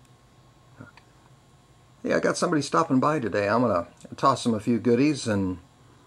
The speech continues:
yak at 'em for a minute and let 'em check out my shop, and I'm sure you might see it on his channel.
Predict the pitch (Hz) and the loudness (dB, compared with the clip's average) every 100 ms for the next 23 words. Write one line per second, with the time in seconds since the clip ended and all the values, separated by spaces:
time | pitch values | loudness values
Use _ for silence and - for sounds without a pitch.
0 | - - - - _ - 110 117 120 113 | -20 -20 -20 -20 _ -8 2 2 4 2
1 | 110 113 113 120 139 165 104 95 90 104 | 2 0 2 4 2 0 -2 -2 -2 0
2 | 110 120 123 123 127 131 139 151 - 123 | 0 -2 -4 -2 -2 0 2 0 2 0
3 | 92 80 - - _ - - - - - | 0 -6 -12 -20 _ -20 -20 -20 -20 -20
4 | - - - - - - - - - 87 | -20 -20 -20 -20 -20 -20 -20 -20 -14 -12
5 | 90 110 117 123 131 123 - 151 143 135 | -6 -2 2 2 2 0 -4 0 2 2
6 | 127 165 156 147 135 175 170 | 2 2 0 2 6 6 4